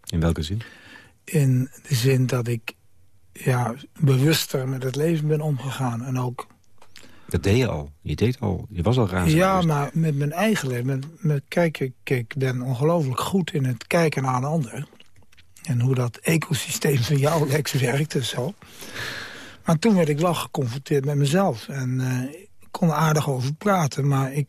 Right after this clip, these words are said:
Speaker 2: eh, ik had de reis van de held geschreven. Maar de tegenslag, die moest ik, dat hoofdstuk moest ik toch <laughs> wel even zelf
Speaker 1: Ja,
Speaker 2: gaan lezen.
Speaker 1: je eigen, je kwam toen
Speaker 2: Dat had
Speaker 1: opeens
Speaker 2: ik
Speaker 1: je
Speaker 2: nog niet
Speaker 1: eigen
Speaker 2: zo goed begrepen, kennelijk.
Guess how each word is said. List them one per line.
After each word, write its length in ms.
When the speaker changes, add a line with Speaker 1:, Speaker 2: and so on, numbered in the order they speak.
Speaker 2:
eh, 100
ik 120
had 160
de 120
reis 260
van 140
de 60
held 240
geschreven. 540
Maar 280
de 120
tegenslag, 600
die 180
moest 300
ik, 100
dat 180
hoofdstuk 380
moest 220
ik 100
toch 220
<laughs> 40
wel 240
even 220
zelf 280
Speaker 1:
Ja, 80
Speaker 2:
gaan 120
lezen. 320
Speaker 1:
je 60
eigen, 280
je 60
kwam 180
toen 120
Speaker 2:
Dat 100
had 80
Speaker 1:
opeens 140
Speaker 2:
ik 60
Speaker 1:
je 40
Speaker 2:
nog 100
niet 80
Speaker 1:
eigen 160
Speaker 2:
zo 40
goed 120
begrepen, 480
kennelijk. 340